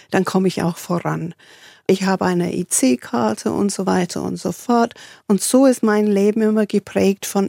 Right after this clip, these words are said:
ich kann das ja selber gestalten und ich kann ja auch etwas ändern und nach vorne gehen. Und das Schwierigste am Pleitegehen ist,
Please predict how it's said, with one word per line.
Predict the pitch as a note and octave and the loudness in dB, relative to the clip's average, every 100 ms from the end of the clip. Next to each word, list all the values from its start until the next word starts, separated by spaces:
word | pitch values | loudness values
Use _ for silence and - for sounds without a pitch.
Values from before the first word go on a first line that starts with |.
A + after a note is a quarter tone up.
| - | -2
ich | G3+ - | -4 -4
kann | - F#3+ | -2 0
das | F#3+ F#3 - | 0 -2 -4
ja | F3+ | -4
selber | F#3+ E3+ E3+ E3+ F3+ | -2 -2 -2 -2 -6
gestalten | E3+ - E3 F3 G3+ C#4 F4 - - - - | -8 -4 -4 -2 -2 -2 -2 -4 -20 -20 -4
und | G3 F#3 | 0 0
ich | F3+ - | -2 -6
kann | - G3+ G#3+ | -4 0 0
ja | G3 | 0
auch | F#3 F#3+ - - _ _ _ | 0 0 -4 -20 _ _ _
etwas | G3 F#3 F#3 F3+ - - | -4 0 0 0 -4 0
ändern | F3+ G#3 A3+ A#3 A#3 - | 2 4 4 2 -2 -4
und | - F#3+ | 0 2
nach | F#3+ | 2
vorne | - - F#3 F#3 | 0 -2 -2 -2
gehen. | - E3+ F3 | -6 -8 -6
Und | F#3 | -8
das | - | -6
Schwierigste | - B3+ C4 - G3+ | 0 2 2 0 -2
am | G3 | -2
Pleitegehen | - C4+ C#4+ A3 - F#3 F#3+ | -2 -2 0 -4 -2 -2 -2
ist, | - A3 | -2 -4